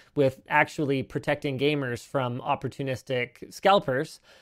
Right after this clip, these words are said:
Um, but you can, you can watch the whole video about that if you really want to. Um, but one of the things we also talked about was that nvidia's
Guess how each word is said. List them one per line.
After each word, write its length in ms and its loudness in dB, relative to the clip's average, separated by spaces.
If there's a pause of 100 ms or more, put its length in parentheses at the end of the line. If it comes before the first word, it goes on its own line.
(180)
Um, 520 2
but 120 2
you 120 0
can, 280 0
you 80 2
can 120 2
watch 180 4
the 80 2
whole 140 6
video 200 6
about 240 6
that 220 6
if 120 -2
you 100 0
really 200 2
want 300 -2
to. 240 0 (380)
Um, 580 6 (160)
but 540 4
one 400 0
of 60 -2
the 80 -2
things 240 0
we 140 4
also 380 6
talked 320 4
about 320 6
was 240 2
that 320 6
nvidia's 720 2